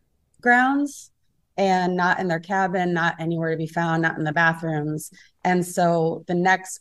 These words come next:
place they go is the lake, which is very dark. Um, so all of the lifeguards have to, like, wake up from their sleep, go down to the lake, and do this thing called dragging the lake.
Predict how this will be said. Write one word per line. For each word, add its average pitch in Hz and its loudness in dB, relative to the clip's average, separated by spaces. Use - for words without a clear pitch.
place 175 -2
they 160 -6
go 160 2
is 156 -4
the 147 -6
lake, 156 -4
which 160 -6
is 156 -2
very 156 0
dark. 139 -2
Um, 147 0
so 170 0
all 190 2
of 175 -2
the 165 -4
lifeguards 160 -2
have 170 -6
to, 165 -4
like, 135 -6
wake 170 -4
up 196 2
from 220 -2
their 240 0
sleep, 190 -6
go 175 2
down 190 2
to 208 -10
the 220 -2
lake, 190 -4
and 180 2
do 190 -2
this 190 -4
thing 190 0
called 175 -2
dragging 165 0
the 156 -4
lake. 185 -4